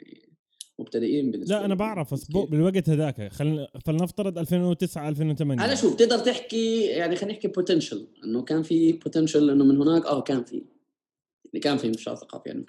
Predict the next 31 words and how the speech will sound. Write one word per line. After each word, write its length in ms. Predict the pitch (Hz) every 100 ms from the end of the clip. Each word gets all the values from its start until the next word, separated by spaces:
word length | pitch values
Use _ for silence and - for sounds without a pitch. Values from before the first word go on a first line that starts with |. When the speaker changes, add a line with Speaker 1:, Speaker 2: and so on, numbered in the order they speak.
| -
Speaker 1:
كنت 200 | 139 127
تحس 260 | 170 - 127
إنه 120 | 127
في 440 | 143 143 135 123
رو 200 | 120 139
ماتيريال 500 | 131 120 143 120 113
مرتبة 380 | 107 - - -
يعني 240 | - - -
عند 120 | 110 -
ال-، 220 | 107 -
أو 300 | - - 135
في 180 | 143 139
مثلًا 420 | 139 127 123 120 - - - _ -
حدا 260 | 139 143
عنده 240 | 127 131 131
مثلًا 380 | 131 135 127 123 120 120
ال-، 380 | 117 113 107 104
ال 240 | 107 104 104
sense 240 | - 151
of 120 | 143
music 480 | - 139 143 123 113
مثلًا 260 | 117 117 113
مرتبة، 540 | 113 110 - - 90 90 - - -
حدا 180 | 120
عنده 320 | 120 123 117 117
مثلًا 580 | 117 113 110 104 101 80 -
جسمه 360 | 139 - 131 123
مثلًا 280 | 120 120 120
معطيه 400 | 117 113 131 120
talented 480 | 123 143 135 110
مثلًا 220 | 107 110